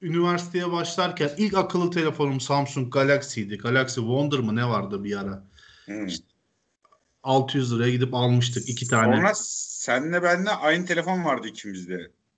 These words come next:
Speaker 2: Beş S vardı. Sende de bende de.
Speaker 1: Beş S. Sonra beş S'e geçtim ben işte.
Speaker 2: Aha, bende de vardı işte. O
Speaker 1: Aynen.
Speaker 2: on dönemden işte beraber başladık. Ya ben de gerçi üç G vardı. Üç G S vardı. Oğlum <laughs> ba-, şey üç G S'in <laughs> ar-, o zaman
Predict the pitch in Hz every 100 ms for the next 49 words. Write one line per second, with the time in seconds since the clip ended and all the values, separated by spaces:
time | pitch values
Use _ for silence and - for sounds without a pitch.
0 | _ 101 113 165 156 113 101 90 110 117
1 | 135 113 113 113 92 156 165 190 127 170
2 | 180 196 196 196 196 208 170 - 117 104
3 | 98 98 - 123 143 123 127 135 175 180
4 | 147 120 107 - 127 123 - - 170 175
5 | 185 185 185 185 185 185 180 - 143 131
6 | 165 190 220 202 185 147 131 _ _ 131
7 | 139 180 185 185 165 151 - - 156 147
8 | 113 92 95 - - 117 113 113 - 87
9 | - _ _ 117 127 107 127 - - -
10 | - _ - 131 127 - _ 123 - 139
11 | 143 135 - 151 147 _ - - 208 185
12 | - _ 190 185 - - 175 - _ _
13 | - 127 123 - 135 151 165 165